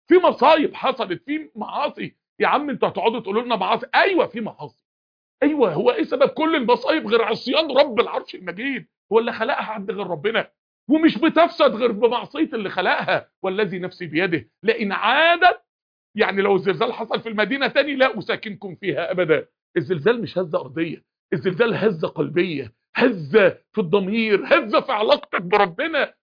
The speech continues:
قومي اتوضي، صلي ركعتين، قولي: "يا رب، يا رب خد بإيدي، يا رب ساعدنا أصلي، يا رب ساعدنا أتحجب، يا رب أنا عايز أتغير، يا رب قربني منك أنت، يا رب،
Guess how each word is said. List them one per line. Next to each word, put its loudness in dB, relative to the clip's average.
قومي -10
اتوضي، 2
صلي 6
ركعتين، 0
قولي: 2
"يا 4
رب، -2
يا 0
رب -2
خد -4
بإيدي، -4
يا 6
رب -2
ساعدنا -4
أصلي، -2
يا 10
رب 6
ساعدنا 4
أتحجب، 0
يا 6
رب 2
أنا 0
عايز 0
أتغير، 2
يا 4
رب 0
قربني -2
منك -6
أنت، -8
يا -2
رب، -4